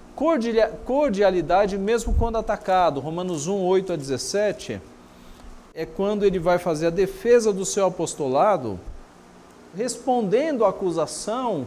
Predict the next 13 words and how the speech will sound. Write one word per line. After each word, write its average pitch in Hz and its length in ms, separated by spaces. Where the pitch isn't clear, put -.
que 202 180
pairava 196 680
no 147 200
ar 170 400
de 156 140
que 180 120
ele 233 160
não 269 260
tinha 240 360
ido 226 240
a 190 60
Roma 180 400
ainda 175 640